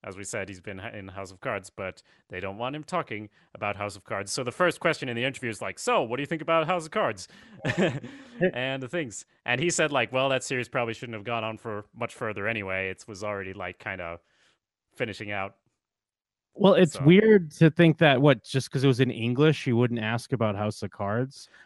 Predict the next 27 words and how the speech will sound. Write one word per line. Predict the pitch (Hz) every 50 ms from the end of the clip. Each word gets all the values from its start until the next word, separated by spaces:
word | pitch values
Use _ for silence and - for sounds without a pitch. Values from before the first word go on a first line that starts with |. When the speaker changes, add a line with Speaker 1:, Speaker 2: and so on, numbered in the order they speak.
| _ -
Speaker 2:
I, | 120 135
Speaker 1:
No, | 180 190 175
Speaker 2:
I |
Speaker 1:
because | 143 143 143 190 165 147 127
they | 160 160 160
could | 156 180 170 135 127
then, | 127 139 139 147 135
then | 131 139 135 127 120
control | - 131 113 - - 131 120 117
the | 113 113
conversation | - 127 110 110 110 104 101 - - 117 117 - - 117 98
more | 95 95 92 92 92 92 92
and, | 90 90 92 95
like, | 87 92 90 90 92 - 117
know | 113 113 110 110
what | 107 110 104 - -
they're | 110 101
saying | 92 - - 135 120 113 104 95 87 92 101 104 113 127
Speaker 2:
Oh, | 127 123
Speaker 1:
because | 120 123
Speaker 2:
that's | 120 110
Speaker 1:
they're | 113
not | 110 131 127
Speaker 2:
right. | 123
Speaker 1:
gonna | 92 92
know. | 95 98 98 120 127 - -
Speaker 2:
Okay. | 117 110